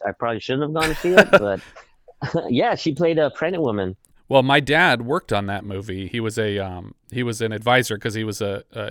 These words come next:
Speaker 2: E M T with Los Angeles.
Speaker 1: Oh wow, what a, what a small, I'm telling you, what a small world, huh?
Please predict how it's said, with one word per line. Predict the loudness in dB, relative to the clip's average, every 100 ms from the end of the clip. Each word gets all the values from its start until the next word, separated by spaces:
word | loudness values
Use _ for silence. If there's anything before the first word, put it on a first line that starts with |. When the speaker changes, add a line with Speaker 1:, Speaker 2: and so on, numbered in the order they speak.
| -4
Speaker 2:
E | -4
M | -2
T | -4 -6
with | -4 -8 -8 -6
Los | -6 -6
Angeles. | -8 -10 -12 -16 -18 _ _
Speaker 1:
Oh | -4 -2
wow, | -2 -4 -2
what | 0 0
a, | -4 -10 _
what | -2 -2
a |
small, | -2 -4 -4 -4 -8 -20 _ _
I'm | -4
telling | -2 0 2
you, | 2
what | 0
a |
small | -2 -4 -2
world, | -2 -2 -4
huh? | -6